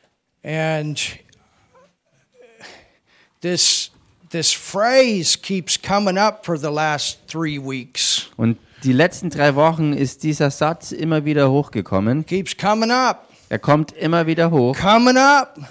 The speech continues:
Speaker 2: Er kommt hoch.
Speaker 1: And then in our word time yesterday, came up again.
Speaker 2: Und dann in unserer Wortzeit gestern ist er wieder hochgekommen.
Speaker 1: Then today in the prophetic word, it came up again.
Speaker 2: Und heute im prophetischen Wort ist er wieder hochgekommen.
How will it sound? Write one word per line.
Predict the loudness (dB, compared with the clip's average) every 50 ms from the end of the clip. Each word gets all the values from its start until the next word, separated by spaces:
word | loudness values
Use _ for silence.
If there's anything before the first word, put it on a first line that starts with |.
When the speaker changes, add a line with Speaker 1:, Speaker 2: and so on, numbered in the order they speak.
| -10 _
Speaker 2:
Er | -2 -2
kommt | 0 2 2 2 2 2 4
hoch. | 6 6 6 4 2 0 -8 -8
Speaker 1:
And | -4 0
then | 0 0 0
in | 0 2 2
our | 4 4 4
word | 4 4 4 4 2 0 -2 -4
time | -2 -2 -2 -2 -2 0
yesterday, | 0 0 0 -2 -4 -10 -10 -10 -12 -12 -12
came | -12 -4 0 2 2 4 4
up | 4 4 4 2 -2
again. | 0 2 2 2 2 0 -2 -2 -2
Speaker 2:
Und | -2 2 4
dann | 4 6 6
in | 6 4
unserer | 4 2 2 2 2 2 4 6
Wortzeit | 6 6 4 4 0 0 2 2 2 2 0
gestern | 0 0 0 0 0 0 0 0 0
ist | 0 -2 -2 -2
er | -2 0
wieder | 0 2 4 4 6
hochgekommen. | 6 4 2 0 -6 -2 0 2 2 2 2 0 -2 -2
Speaker 1:
Then |
today | -2 -4 0 2 0 2 2 2 2 4 2 2
in | 2 2
the | -2
prophetic | 0 0 0 0 2 2 2 2 2 2 0 -2 -2
word, | -2 0 2 2 0 0
it | -4 -10
came | -6 -2 2 2 4 6 6 6
up | 6 6 4 2
again. | 4 4 6 6 4 4 4 4
Speaker 2:
Und | 4 6
heute | 8 6 6 6 4 2
im | 2 2
prophetischen | 2 2 0 4 4 4 4 4 2 -2 0 -2 2 4
Wort | 4 4 4 4 2
ist | -4 -4 -2 2
er | 2 2 2
wieder | 2 2 4 6 6 4
hochgekommen. | 4 0 -6 -2 2 2 2 2 2 -2